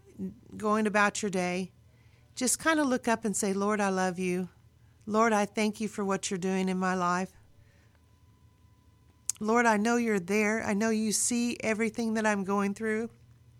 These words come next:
And he does. And the thing is, it's something to where he knows what you're feeling. He knows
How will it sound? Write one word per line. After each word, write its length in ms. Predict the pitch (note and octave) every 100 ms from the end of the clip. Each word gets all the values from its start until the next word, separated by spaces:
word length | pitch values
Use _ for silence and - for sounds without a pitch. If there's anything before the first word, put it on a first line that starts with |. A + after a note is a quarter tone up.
| - - - - - - - - - - - - - - - - -
And 240 | G#3+ G#3 G#3
he 140 | B3+
does. 540 | C4 D#4+ A#3 F#3 - - - - - - - - - -
And 140 | G#3+ G#3
the 40 |
thing 240 | G3 B3 B3
is, 220 | C4+ A#3+
it's 140 | G#3
something 420 | - C#4 C#4 D4+
to 100 | C#4+
where 440 | C4 A3 G#3 G3+ G3 - - - - - - - - - - - - - - - - - - - - -
he 240 | B3 B3+
knows 540 | B3+ C4+ B3 A3+ G3+
what 220 | A3+ G#3+ A3+
you're 100 | G#3+
feeling. 440 | A#3+ G#3 F#3+ F#3
He 160 | F#3 G3+
knows 560 | G3+ F#3+ E3+ F#3 -